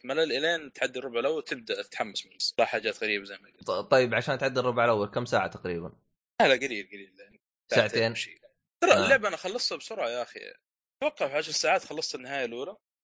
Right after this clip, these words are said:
Speaker 2: أوه.
Speaker 1: والله يا أخي، أحس ما طولت فيها مرة، مرة ما طولت.
Speaker 2: طيب، بتروح
Speaker 1: ممتازة
Speaker 2: مهام
Speaker 1: والله.
Speaker 2: جانبية ولا أنت رايح على مهام رئيسية
Speaker 1: ورحت،
Speaker 2: بس؟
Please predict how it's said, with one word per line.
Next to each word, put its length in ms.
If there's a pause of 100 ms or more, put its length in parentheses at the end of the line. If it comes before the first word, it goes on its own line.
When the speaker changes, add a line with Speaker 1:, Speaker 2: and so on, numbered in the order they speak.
(220)
Speaker 2:
أوه. 380 (360)
Speaker 1:
والله 180
يا 80
أخي، 140
أحس 360 (520)
ما 120
طولت 340
فيها 200
مرة، 220
مرة 180
ما 80
طولت. 400 (500)
Speaker 2:
طيب، 120
بتروح 280
Speaker 1:
ممتازة 180
Speaker 2:
مهام 160
Speaker 1:
والله. 160
Speaker 2:
جانبية 380
ولا 220
أنت 140
رايح 240
على 140
مهام 260
رئيسية 360
Speaker 1:
ورحت، 180
Speaker 2:
بس؟ 160